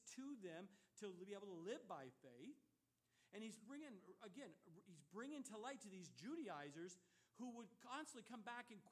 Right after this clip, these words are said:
quote Moses about the law. To remember, they were coming into these Christian Gentiles and saying, "Yes, you need to know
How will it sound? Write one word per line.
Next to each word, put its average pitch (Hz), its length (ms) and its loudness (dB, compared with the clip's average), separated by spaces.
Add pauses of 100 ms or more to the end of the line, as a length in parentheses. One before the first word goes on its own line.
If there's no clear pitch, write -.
quote 277 320 4
Moses 190 800 2 (240)
about 220 320 2
the 220 80 0
law. 247 320 4
To - 160 0
remember, 233 300 -2 (100)
they 202 80 0
were 196 240 -2
coming 247 240 -4
into 277 460 -2
these 190 180 -6 (160)
Christian 254 400 -6 (160)
Gentiles 185 640 0
and 175 80 -6
saying, 196 320 -4 (320)
"Yes, 302 320 0
you 240 80 -4
need 226 240 -4
to 226 80 -2
know 226 240 2